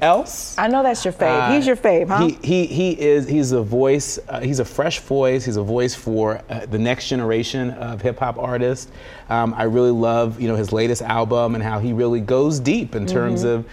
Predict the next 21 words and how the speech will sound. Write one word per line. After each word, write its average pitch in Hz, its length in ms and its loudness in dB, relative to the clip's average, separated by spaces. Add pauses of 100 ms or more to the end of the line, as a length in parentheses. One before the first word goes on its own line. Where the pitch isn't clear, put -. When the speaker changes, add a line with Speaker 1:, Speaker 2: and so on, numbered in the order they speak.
Speaker 1:
of, 185 80 -4
Speaker 2:
Mm-hmm. 185 240 -6
Speaker 1:
you 127 60 -2
know, 120 80 0
exploring 123 840 0 (300)
not 131 260 0
just 139 160 -2
his 143 240 0
own 113 380 -2
trauma, 139 640 -2 (800)
but - 80 -4
how 143 260 2
he 135 160 0
healed 143 380 0
from 123 300 0
it, 214 100 -4 (180)
Speaker 2:
Mm-hmm. 160 300 -6
Speaker 1:
uh, 117 440 0
and 123 220 -4
how 127 200 0
he's, 131 240 -2